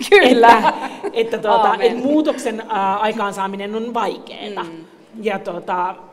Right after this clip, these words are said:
Speaker 2: ja sen tähden niin se kaikki, mikä niinku avaa sitä, että joku voi myös olla toisin.
Speaker 1: Mm.
Speaker 2: Ää, kaupungissahan sitten, et jos mennään niinku taiteen ulkopuolelle, mistä Maijukin hyvin sanoi, niin sittenhän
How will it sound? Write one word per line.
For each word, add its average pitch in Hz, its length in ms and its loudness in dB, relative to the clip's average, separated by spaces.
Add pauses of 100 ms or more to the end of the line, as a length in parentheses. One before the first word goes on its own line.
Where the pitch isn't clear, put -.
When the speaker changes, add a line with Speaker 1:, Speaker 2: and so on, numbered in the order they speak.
(240)
Speaker 2:
ja 202 160 -6
sen 185 300 -10
tähden 175 680 -10 (480)
niin 180 360 -12
se 180 300 -12 (200)
kaikki, 190 380 -6
mikä 180 240 -10
niinku 175 320 -12
avaa 185 460 -4
sitä, 175 420 -14
että - 260 -16
joku 175 360 -10
voi 180 220 -2
myös 185 300 -10
olla 180 220 -8
toisin. 180 560 -8
Speaker 1:
Mm. - 60 -12 (420)
Speaker 2:
Ää, 202 260 -2 (380)
kaupungissahan 226 760 -4
sitten, 208 380 -4
et 208 200 -10
jos 185 200 -10
mennään 190 240 -8
niinku 185 140 -10
taiteen 196 440 -4
ulkopuolelle, 190 880 -4 (300)
mistä 190 440 -12
Maijukin 196 440 -10
hyvin 180 220 -12
sanoi, 190 280 -8 (380)
niin 175 80 -10
sittenhän 185 480 -10